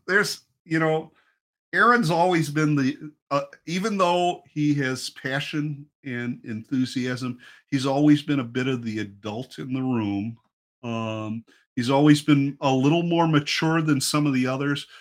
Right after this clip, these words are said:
but he's always found a way to have a good time with the people. Um, he was always fun to work with.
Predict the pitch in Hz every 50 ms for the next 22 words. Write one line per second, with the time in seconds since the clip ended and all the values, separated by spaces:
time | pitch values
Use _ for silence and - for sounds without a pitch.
0 | - _ - 151 147 143 139 - 151 139 143 156 156 147 151 - 151 143 143 139
1 | 131 127 131 131 131 127 123 123 131 123 120 117 110 113 127 127 120 - - -
2 | 135 127 127 131 131 131 127 123 123 - 127 _ - 127 123 123 - 127 131 131
3 | _ _ _ _ _ _ _ _ _ - 123 120 120 117 117 120 120 123 120 120
4 | 131 127 127 131 117 135 131 135 143 135 - - - 135 131 127 117 113 113 123
5 | 131 131 - - 143 139 135 135 - _